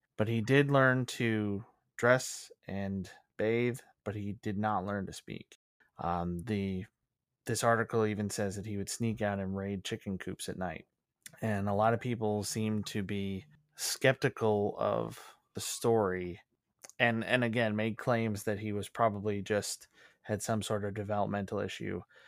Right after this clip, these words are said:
But this claims that the Times of India had printed a front, front page obituary when he died at Prem Nivas, a home for the destitute run by Mother Teresa's Missionaries of Charity.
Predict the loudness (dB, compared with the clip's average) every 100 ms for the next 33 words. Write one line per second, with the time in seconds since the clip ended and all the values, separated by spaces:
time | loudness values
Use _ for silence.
0 | -20 _ _ _ 4 4 4 2 0 0
1 | 0 2 0 -4 -6 -4 -2 -2 -2 -4
2 | -2 -2 -2 -4 -4 -4 -2 -4 0 0
3 | 0 _ -4 -4 -2 0 2 2 -2 -6
4 | -10 -16 _ -6 -2 -2 0 0 0 0
5 | -2 -4 -6 -6 -6 0 2 2 0 -2
6 | -8 _ _ _ _ 4 6 4 -4 -20
7 | _ _ -4 -2 0 -2 0 0 0 -2
8 | -12 -12 -8 -4 -2 -2 -4 -4 -2 0
9 | -2 -2 -2 -2 -4 -6 -6 -4 -4 -2
10 | -4 -4 -6 -8 -8 -8 -8 -8 -10 -12
11 | _ -20 -20 _ -12 -8 -6 -4 -4 -4
12 | -8 -4 -2 -2 -4 -16